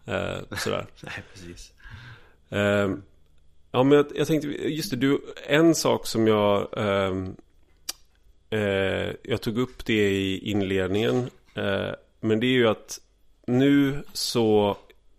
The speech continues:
Speaker 1: har, eh, nyligen har hans, eh, Cormac McCarthys andra bok, eh, Mörkret utanför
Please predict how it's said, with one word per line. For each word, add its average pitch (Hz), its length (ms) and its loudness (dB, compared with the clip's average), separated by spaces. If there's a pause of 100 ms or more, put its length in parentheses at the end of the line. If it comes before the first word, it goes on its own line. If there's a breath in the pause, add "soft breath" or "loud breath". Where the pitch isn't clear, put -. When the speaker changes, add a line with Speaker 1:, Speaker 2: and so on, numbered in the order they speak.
(140)
Speaker 1:
har, 98 500 0 (100)
eh, 104 300 -6
nyligen 110 420 0
har 98 460 0 (300)
hans, - 760 -6
eh, 98 120 -6
Cormac 101 340 -2
McCarthys 98 540 -4
andra 120 360 -4
bok, - 480 -10 (920 soft breath)
eh, 92 260 -4
Mörkret 104 800 -2 (540)
utanför 113 680 -2